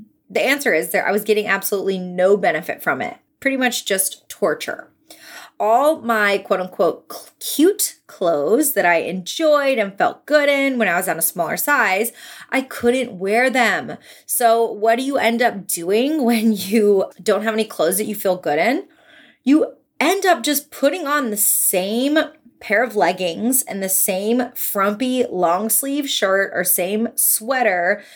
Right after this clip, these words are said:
that you wear twenty-four seven, right? Because you fit in it. And then you promise yourself that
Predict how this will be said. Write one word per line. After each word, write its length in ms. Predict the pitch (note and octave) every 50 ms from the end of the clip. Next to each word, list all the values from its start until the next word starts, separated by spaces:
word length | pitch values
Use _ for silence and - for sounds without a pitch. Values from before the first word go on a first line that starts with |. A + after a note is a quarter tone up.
| - _ -
that 180 | G#3+ G#3+ G#3+
you 120 | A#3+ A#3+ A3+
wear 600 | F#3 F#3+ G3 F#3+ F#3 F#3 F#3 F#3 F#3 - - - -
twenty-four 520 | - - G3 F#3 F#3+ F#3 - G3+ F#3+ G3
seven, 640 | G3 - - F#3 F3 E3 - G#2 F2 F2+ - F#3 - _ _ _
right? 420 | F3+ F3+ E3 F#3+ A3+ B3 - - _ _ _
Because 260 | - G#3 - F#3 -
you 100 | G3 F#3+
fit 220 | - - - A#3 G3
in 140 | E3+ D#3 C#3
it. 140 | - - _ _ _ _ - - -
And 120 | - A3 G#3
then 80 | G3
you 80 | F#3+ F#3+
promise 580 | - - - - D4 D#4+ F4+ F4+ - - -
yourself 560 | A3+ G#3+ - - D3 C3 B2 F3+ A#3+ - - - - - - - - _
that 360 | - G3 F3+ F3 F3 - -